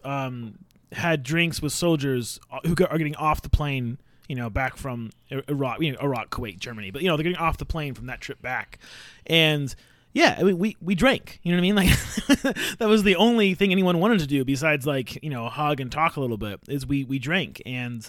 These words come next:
uh, I, I, I do think, though, and I, but I think that that was also true in the Civil War. Like you'd mentioned, everyone's, you know, I, I, this is, this is my, at least, I mean, I don't have any extra information. I didn't do as much research as you did, but everyone's drinking, you know what I mean? And so I, I do find it, I,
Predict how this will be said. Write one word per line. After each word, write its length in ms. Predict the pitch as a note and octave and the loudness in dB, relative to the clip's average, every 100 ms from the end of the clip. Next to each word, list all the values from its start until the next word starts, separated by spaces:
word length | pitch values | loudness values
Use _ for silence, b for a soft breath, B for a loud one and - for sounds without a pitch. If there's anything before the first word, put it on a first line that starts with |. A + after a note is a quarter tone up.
| - | -16
uh, 40 | A2+ | -14
I, 440 | A2+ G#2+ G2 F#2+ - | -12 -12 -14 -14 -12
I, 340 | D3 D#3 F3+ D#3 | -4 -2 0 2
I 100 | F3+ | 4
do 200 | A#3 B3 | 4 2
think, 220 | G#3+ F#3 | 0 2
though, 220 | F3 D#3+ B B - | 2 0 B B -6
and 80 | F3+ | -4
I, 60 | - | -2
but 100 | F3+ | -2
I 60 | F3+ | 0
think 160 | B3+ | 0
that 120 | G#3 D3 - | -2 -6 -6
that 100 | F3+ | -4
was 140 | F3 | 0
also 220 | G#3+ A#3 | 0 -2
true 280 | D3 - D4+ | -4 -2 0
in 60 | G#3+ | 0
the 60 | |
Civil 260 | - D#3+ D3+ | -2 -4 -2
War. 340 | A3 B3 E2+ - | -2 -4 -6 -14
Like 160 | C#3 C#3+ | -12 -6
you'd 140 | F#3 | -4
mentioned, 420 | F#3+ G3 C#3 B2 A#2 - _ _ - B B B - | -4 -4 -6 -8 -12 -20 _ _ -20 B B B -6
everyone's, 480 | A3 E4 E3+ A#2 G2+ - | 2 2 2 -2 -10 -4
you 80 | F#3 | -2
know, 80 | - | 2
I, 180 | C4 A#3 G2+ | 2 2 -4
I, 140 | C3+ | -16
this 220 | B2+ C#3 | -14 -12
is, 120 | D3+ | -10
this 140 | D3 D3+ | -8 -8
is 100 | C3+ | -6
my, 200 | C#3 C3+ | -6 -6
at 80 | A2+ | -6
least, 220 | B2+ - - - | -10 -12 -16 -6
I 80 | E3+ | -2
mean, 80 | |
I 80 | D#3+ | 0
don't 140 | F3 D#3+ | 0 -2
have 100 | D3+ | -6
any 160 | C3 - B B B | -8 -14 B B B
extra 260 | E3+ - D#3+ | 0 2 -2
information. 460 | B2+ D3 C3+ - | -2 -2 -2 -2
I 80 | B2+ | -4
didn't 160 | C#3 C3+ | -4 -2
do 60 | |
as 80 | C3+ | -4
much 180 | C#3 - | -6 -8
research 300 | D3+ E3+ D#3 | -6 -4 -4
as 80 | D3 | -2
you 100 | D#3 | 0
did, 260 | C#3+ E3 | 2 2
but 140 | C#3 - B B F4+ | 0 -6 B B 0
everyone's 400 | G4 G#3+ C3 G#2+ | 4 4 2 -4
drinking, 560 | B2 C4 - E2+ F2+ - | -4 -2 -2 -8 -12 -8
you 100 | F3 | -2
know 60 | F#3+ | 0
what 60 | |
I 20 | F#3 | 2
mean? 280 | G3+ A#3+ - B B | 2 0 -8 B B
And 120 | F#3+ | -4
so 140 | A3 G3 | 0 0
I, 100 | - | 2
I 160 | F3+ | 0
do 160 | F#3 C#4 | 0 -2
find 220 | B3+ G#3 | 0 0
it, 100 | D#3+ | -2
I, 140 | D3+ | -4